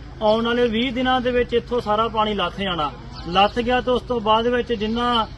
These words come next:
ਲੋਕਾਂ ਦੇ ਘਰਾਂ ਦੇ ਵਿੱਚ ਛੱਤਾਂ ਡਿੱਗ ਪਈਆਂ, ਪਾਣੀ ਦੀ ਮਾਰ ਕਰਕੇ ਘਰ ਰੁੜ ਗਏ ਨੇ, ਆਪਾਂ ਉਹਨਾਂ ਦੇ ਘਰ ਬਣਾਉਣ ਦੇ ਵਾਸਤੇ ਇੱਟਾਂ, ਬਜਰੀ, ਸੀਮੈਂਟ, ਸਰੀਆ ਜਾਂ ਫਿਰ ਕੋਈ ਮਾਇਆ ਦੀ ਸੇਵਾ ਕਰ ਸਕਦਾ ਆ, ਜਿਹੜੀ ਆਪਾਂ ਉਹਨਾਂ ਨੂੰ ਹੱਥੀਂ ਜਾ ਕੇ ਫੜਾ ਸਕਦੇ ਆ।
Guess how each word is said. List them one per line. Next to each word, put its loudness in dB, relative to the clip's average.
ਲੋਕਾਂ 2
ਦੇ 2
ਘਰਾਂ 2
ਦੇ 2
ਵਿੱਚ 0
ਛੱਤਾਂ 2
ਡਿੱਗ 2
ਪਈਆਂ, -2
ਪਾਣੀ 2
ਦੀ -2
ਮਾਰ 4
ਕਰਕੇ 0
ਘਰ 2
ਰੁੜ 0
ਗਏ 2
ਨੇ, 0
ਆਪਾਂ 0
ਉਹਨਾਂ 2
ਦੇ 4
ਘਰ 2
ਬਣਾਉਣ 2
ਦੇ 2
ਵਾਸਤੇ 4
ਇੱਟਾਂ, 0
ਬਜਰੀ, 2
ਸੀਮੈਂਟ, 0
ਸਰੀਆ 2
ਜਾਂ 8
ਫਿਰ 4
ਕੋਈ 4
ਮਾਇਆ 6
ਦੀ 2
ਸੇਵਾ 4
ਕਰ 0
ਸਕਦਾ 0
ਆ, 2
ਜਿਹੜੀ 6
ਆਪਾਂ 2
ਉਹਨਾਂ 2
ਨੂੰ 2
ਹੱਥੀਂ 2
ਜਾ 4
ਕੇ 2
ਫੜਾ 2
ਸਕਦੇ 0
ਆ। 0